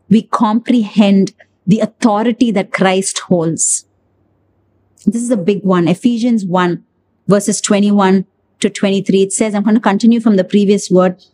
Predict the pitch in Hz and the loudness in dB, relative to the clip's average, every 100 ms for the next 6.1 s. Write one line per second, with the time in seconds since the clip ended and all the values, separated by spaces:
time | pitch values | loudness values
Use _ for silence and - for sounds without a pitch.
0 | _ - - 277 285 320 330 277 233 214 | _ -6 0 0 0 -2 0 0 0 -2
1 | 190 180 190 190 226 220 190 175 185 185 | 0 0 0 2 4 4 4 2 2 2
2 | 202 196 185 170 180 233 - _ _ - | 4 2 2 0 2 2 0 _ _ -18
3 | - 262 269 330 262 240 233 233 208 208 | -6 -6 -4 -6 -4 -2 -2 -2 0 0
4 | 196 208 247 254 208 180 185 185 190 190 | 2 2 4 2 2 0 0 -2 0 0
5 | 226 226 220 208 247 247 208 185 180 175 | 0 0 0 2 2 2 2 4 4 4
6 | 220 | 2